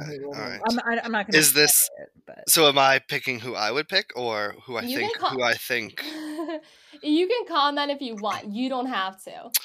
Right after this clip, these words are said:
Speaker 1: What, um, number seasons are those? Do you know offhand?
Speaker 2: Sixteen and twenty-four.
Speaker 1: Sixteen and twenty-four. Okay. Um, I mean, both are, both are good in my opinion.
Speaker 3: Yeah.
Speaker 1: I think One World is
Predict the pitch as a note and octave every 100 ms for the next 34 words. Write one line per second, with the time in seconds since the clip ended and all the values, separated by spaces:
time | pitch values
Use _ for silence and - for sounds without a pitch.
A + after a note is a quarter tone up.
0 | F3+ C#3+ D#3+ F3+ G#3+ A3 G#3+ E3+ D#3 D3
1 | - - - _ _ _ _ _ _ _
2 | _ _ C3 B2 A#2 C3 C3+ C#3+ C#3+ D#3
3 | D3+ D#3 E3 E3+ F3 - - _ _ -
4 | - A2+ A2+ A2+ - G2 G#3 - - A3+
5 | G3+ F3 F#3+ F3 D#3 - D3+ D#3 - -
6 | _ _ - - - - - - - F#2+
7 | _ - - F#3+ - A#2 _ _ - -
8 | - - D3+ D3 C#3+ B2 A#2 B2+ - _
9 | _ _ _ _ _ _ _ _ _ _
10 | _ _ _ _ _ _ _ _ - F3+
11 | F3+ D#3 C3 - D#3 A#2+ _ B2+ D3+ G#3+
12 | A3 D3+ C3+ C3 B2 A#2+ - A#2 F#3+ A2+
13 | F#3 G3 B2+ A#2+ B2 C3+ C#3+ C#3+ C3 C3+